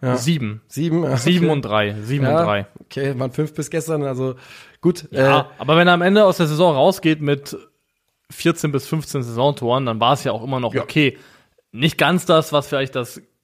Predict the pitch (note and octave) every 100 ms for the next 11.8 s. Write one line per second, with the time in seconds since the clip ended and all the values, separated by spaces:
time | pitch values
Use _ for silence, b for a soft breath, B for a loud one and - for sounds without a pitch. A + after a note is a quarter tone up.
0 | _ C#3+ C3+ C#3+ D3+ D3 C3+ B2+ A#2 A#2
1 | B2 B2 C#3+ D3+ G3 E3+ D#3+ E3 E3+ F3
2 | E3+ - b b b b _ A#2+ C#3 C#3+
3 | C3+ C3 - - - B2+ C3 C3+ B2 F3+
4 | F#3+ - D3 D3 D3 D#3 F3 F3 D#3+ -
5 | B2 D3+ C#3 D#3+ D#3 D3 C#3+ C#3 C3 C3
6 | D3+ C#3 D3+ D3 C#3+ b b b _ _
7 | _ _ _ _ _ E3 - - D3+ -
8 | C#3+ C#3+ D3 C#3 D3 B2+ B2+ D#3 D#3 D3
9 | C3+ D3 C#3 C3+ B2+ B2+ G#2+ B2 C3+ B2
10 | C3 B2 C3+ - C#3 C3+ C3 C3 C3 -
11 | A#2 B2 B2 A#2+ A#2+ A#2+ D3